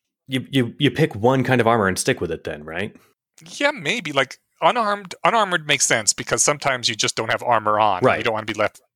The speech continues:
Speaker 2: completely.
Speaker 1: Unarmored
Speaker 2: And, like, I
Speaker 1: and
Speaker 2: don't
Speaker 1: medium
Speaker 2: know.
Speaker 1: armor, if he, if whatever he's wearing,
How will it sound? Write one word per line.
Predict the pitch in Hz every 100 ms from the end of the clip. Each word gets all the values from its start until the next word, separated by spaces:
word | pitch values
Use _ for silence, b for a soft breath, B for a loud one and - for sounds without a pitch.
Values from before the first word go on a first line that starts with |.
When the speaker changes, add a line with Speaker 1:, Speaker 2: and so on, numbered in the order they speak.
| _ -
Speaker 2:
completely. | 104 - 120 113 101 107 B B
Speaker 1:
Unarmored | 139 151 139 139
Speaker 2:
And, | 139
like, | 123
I | 120
Speaker 1:
and | 113
Speaker 2:
don't |
Speaker 1:
medium | 113 107 104
Speaker 2:
know. | 95
Speaker 1:
armor, | 90 85 80
if | 78
he, | 98 90 92
if | 101 -
whatever | 123 143 160
he's | 151 92
wearing, | 101 90 76 76